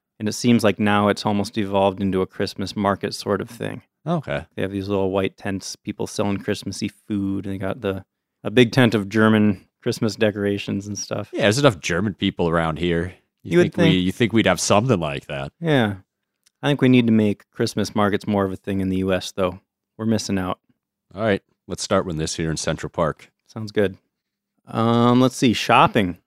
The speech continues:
Speaker 1: Shopping is not a big thing around Christmas because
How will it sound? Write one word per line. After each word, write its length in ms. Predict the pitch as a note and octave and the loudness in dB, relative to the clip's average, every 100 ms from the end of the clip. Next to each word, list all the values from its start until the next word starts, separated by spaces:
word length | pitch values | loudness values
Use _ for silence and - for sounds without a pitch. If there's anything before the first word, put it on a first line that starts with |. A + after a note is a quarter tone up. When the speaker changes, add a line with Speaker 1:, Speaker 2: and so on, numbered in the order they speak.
| _ _ _ _ _ | _ _ _ _ _
Speaker 1:
Shopping 380 | - F3+ G#3 G3 | 2 2 4 2
is 100 | F3 | 4
not 400 | E3 E3 E3+ - | 6 6 4 2
a 60 | E3 | -4
big 300 | D3+ D#3+ C3+ | 0 0 0
thing 220 | - E3+ | -2 2
around 300 | C#3+ G#2 G2 | 4 2 0
Christmas 500 | - G2 F2+ G2+ F#2+ | -2 -6 -6 -8 -10
because 600 | - G#2+ A#2+ A2+ A2 A2+ | -10 -4 2 2 2 -4